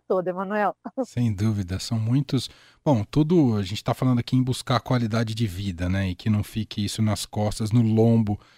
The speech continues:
Speaker 2: só de muitos pais que estão sofrendo demais pra conseguir tentar dar um mínimo de, ah, de condições pra essas crianças. Ah, Odri, eu queria só te ouvir mais uma coisa, uma opinião sua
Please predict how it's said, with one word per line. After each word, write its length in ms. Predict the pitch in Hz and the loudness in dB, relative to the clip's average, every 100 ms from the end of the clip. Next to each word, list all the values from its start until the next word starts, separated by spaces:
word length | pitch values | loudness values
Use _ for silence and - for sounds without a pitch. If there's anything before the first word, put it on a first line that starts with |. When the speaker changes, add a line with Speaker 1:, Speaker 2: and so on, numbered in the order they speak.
| _ | _
Speaker 2:
só 180 | - 123 | -4 -2
de 140 | 113 | 2
muitos 360 | 120 120 120 - | 4 6 4 -2
pais 380 | - 110 110 - | -4 -2 -2 -4
que 80 | |
estão 220 | 110 - 113 | -6 -2 -2
sofrendo 520 | 113 - 113 113 107 | -2 -4 0 0 0
demais 540 | 107 117 101 104 101 | 2 2 2 0 -2
pra 160 | - 98 | -4 -6
conseguir 420 | - - 110 117 | -2 -2 -2 -4
tentar 360 | - 120 - 113 | -2 -2 0 0
dar 120 | 120 | 4
um 80 | 120 | 4
mínimo 460 | 113 123 123 113 | 6 6 6 4
de, 200 | 104 107 - _ _ _ _ | 0 -2 -6 _ _ _ _
ah, 300 | 101 98 87 | -4 -2 -2
de 100 | 87 | -4
condições 640 | 107 127 113 - 120 107 - | -2 4 4 2 0 0 0
pra 140 | 107 | -4
essas 260 | 101 110 - | -4 -4 -2
crianças. 640 | 120 101 98 - 113 - - - - _ | 0 0 0 -4 -8 -10 -16 -20 -20 _
Ah, 540 | 110 110 104 101 98 104 _ | -2 0 0 0 -2 -6 _
Odri, 640 | 135 127 117 185 170 117 _ - | 0 0 4 6 6 4 _ -4
eu 140 | 139 | -2
queria 320 | - 170 165 | 0 4 4
só 160 | 156 220 | 4 2
te 140 | - | 2
ouvir 260 | 254 151 147 | 2 4 4
mais 200 | 135 117 | 4 4
uma 160 | 113 104 | 2 -2
coisa, 480 | - 170 160 117 | 2 4 6 4
uma 120 | 117 110 | 2 2
opinião 380 | 123 113 107 | 0 0 0
sua 560 | 95 - 170 165 127 101 | -2 -2 2 4 4 0